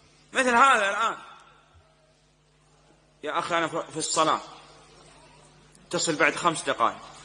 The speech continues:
هذا صلاته باطل،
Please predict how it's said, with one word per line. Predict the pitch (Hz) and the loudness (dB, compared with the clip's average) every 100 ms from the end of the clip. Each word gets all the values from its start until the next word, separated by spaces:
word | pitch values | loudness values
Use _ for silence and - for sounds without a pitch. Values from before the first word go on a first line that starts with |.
| - - - - - - - - - - - - - - - | -20 -20 -20 -20 -20 -20 -20 -20 -20 -20 -20 -20 -20 -20 -2
هذا | 185 208 202 202 - - - - - - - - - - - - - - - - - | 6 6 6 2 -4 -14 -18 -20 -20 -20 -20 -20 -20 -20 -20 -20 -20 -20 -20 -20 -16
صلاته | - 285 285 269 | 2 4 6 6
باطل، | 254 226 - | 6 4 2